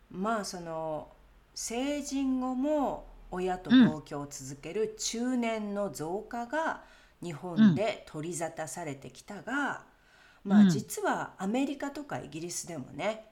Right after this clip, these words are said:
Speaker 1: そうした人々やその予備軍、
Speaker 2: うん。
Speaker 1: まあ、そうなりそうな人たちっていう意味ですよね、が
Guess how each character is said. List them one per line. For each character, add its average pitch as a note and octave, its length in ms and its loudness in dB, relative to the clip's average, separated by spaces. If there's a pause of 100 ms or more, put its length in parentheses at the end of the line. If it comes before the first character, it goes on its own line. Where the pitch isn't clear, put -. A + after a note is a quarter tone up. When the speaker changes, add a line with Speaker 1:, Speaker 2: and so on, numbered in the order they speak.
Speaker 1:
そ E3 240 -6
う D#3+ 80 -6
し - 80 -6
た - 120 -6
人 F#3+ 340 8
々 C#3+ 280 -10
や A3+ 320 0
そ - 200 -10
の D3+ 120 -4
予 C#3+ 280 -4
備 D4 160 -2
軍、 C3+ 100 -4
Speaker 2:
う C3+ 40 -8
ん。 G#3 140 -10 (220)
Speaker 1:
ま E3 140 -2
あ、 - 20 -4
そ F#3+ 220 0
う D3+ 60 -2
な C3+ 180 -2
り G#3+ 120 -8
そ D4 180 -4
う C4+ 60 0
な F#3 80 -4
人 C#3+ 220 -8
た - 140 -16
ち - 160 -12
っ - 20 -20
て C3 100 -18
い C3+ 80 -12
う - 40 -8
意 - 20 -8
味 C3+ 140 -8
で - 100 -18
す - 140 -12
よ - 100 -18
ね、 G#3+ 400 -4
が G#3+ 320 10